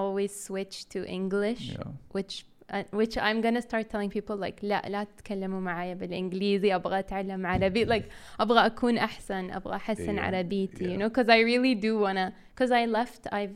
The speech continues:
Speaker 1: I've been in the States for a while, so
Speaker 2: When did
Speaker 1: that's
Speaker 2: you, how
Speaker 1: another
Speaker 2: old were
Speaker 1: thing.
Speaker 2: you when you left?
Speaker 1: I went when I was fifteen, so I've
Speaker 2: Okay.
Speaker 1: been in boarding school, like,
Speaker 2: Mm.
Speaker 1: learning everything in English
Speaker 2: Mm.
Speaker 1: since that age,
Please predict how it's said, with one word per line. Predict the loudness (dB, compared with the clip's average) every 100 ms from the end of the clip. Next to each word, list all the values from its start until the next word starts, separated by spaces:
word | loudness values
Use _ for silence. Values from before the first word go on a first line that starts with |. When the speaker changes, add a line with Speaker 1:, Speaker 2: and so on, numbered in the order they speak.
| -8
Speaker 1:
I've | -8 -4
been | -2
in | -2
the | -4 -6
States | -6 -6 -6
for | -8
a | -4 -2 0
while, | 0 0 -2 -4 -8 -10
so | -4
Speaker 2:
When |
did | -2
Speaker 1:
that's | -2
Speaker 2:
you, | -2
how | -2
Speaker 1:
another | 0
Speaker 2:
old | 0
were | -2
Speaker 1:
thing. |
Speaker 2:
you | -2
when |
you | -4 -6
left? | -10 -10 -2 0
Speaker 1:
I | 0
went | 0 -2 -4
when | -4
I | -4
was | -6 -10
fifteen, | -10 -12 -8 -6 -6 -6
so | -4 -2
I've | -2
Speaker 2:
Okay. | -2
Speaker 1:
been | -2
in | -2 -2
boarding | -2 -2 -4 -6 -10
school, | -8 -4 -2 -2
like, | -4
Speaker 2:
Mm. | -6 -4
Speaker 1:
learning | -2 -4 -6
everything | -4 -4 -4 -6
in | -6 -6
English | -6 -4 -6 -6
Speaker 2:
Mm. | -10 -12 -16 -12
Speaker 1:
since | -6 -6 -6 -8
that | -6 -6 -10 -10 -6
age, | -6 -6